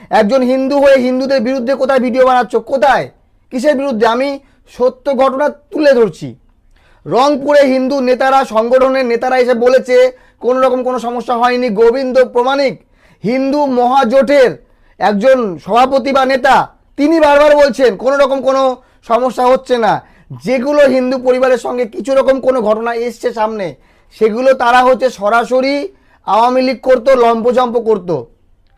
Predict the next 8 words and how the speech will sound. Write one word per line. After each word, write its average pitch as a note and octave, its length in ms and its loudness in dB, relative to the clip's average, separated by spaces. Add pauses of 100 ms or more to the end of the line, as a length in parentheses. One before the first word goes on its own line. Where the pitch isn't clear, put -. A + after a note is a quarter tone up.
(240)
বাংলাদেশে C4+ 680 0
এই C4+ 140 4
ঘটনা A#3 360 -2
নিয়ে, C4+ 260 0
বাংলাদেশের A#3+ 600 2
এই C4 140 2
ঘটনাগুলোকে B3 680 -2
নিয়ে B3+ 320 -2